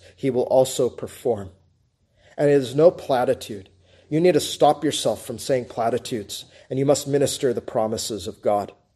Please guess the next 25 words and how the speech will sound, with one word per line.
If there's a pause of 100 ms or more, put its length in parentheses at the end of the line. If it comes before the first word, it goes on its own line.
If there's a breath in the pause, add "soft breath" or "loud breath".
(2250)
Use
the
promises
frequently, (520)
that
you
would
learn
with
an
eye
on
Christ, (200 soft breath)
that
through
patience (160 soft breath)
and
comfort
of
the
Scriptures, (220 soft breath)
we
might
have
hope,